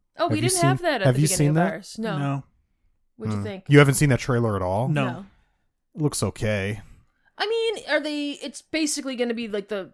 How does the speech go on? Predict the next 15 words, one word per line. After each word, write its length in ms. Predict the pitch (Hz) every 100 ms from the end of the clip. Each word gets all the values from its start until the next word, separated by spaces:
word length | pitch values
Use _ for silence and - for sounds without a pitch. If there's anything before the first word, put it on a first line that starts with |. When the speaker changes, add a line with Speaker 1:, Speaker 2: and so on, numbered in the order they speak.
| -
Speaker 1:
r-, 220 | 208 196
most 240 | 208 202 -
recent 300 | 196 190 185
games, 440 | 220 165 233 170
Speaker 2:
Yeah, 80 | 185
Speaker 1:
right? 80 | 180
Speaker 2:
it, 180 | 170 170
it's, 260 | 165 - -
it's 420 | 160 147 - -
the 320 | 143 131 151
story 680 | - - 160 151 151 147 139
from 440 | - 143 127 123
the 120 | 117 113
first 460 | - 113 107 -
reboot. 500 | 101 95 90 90 92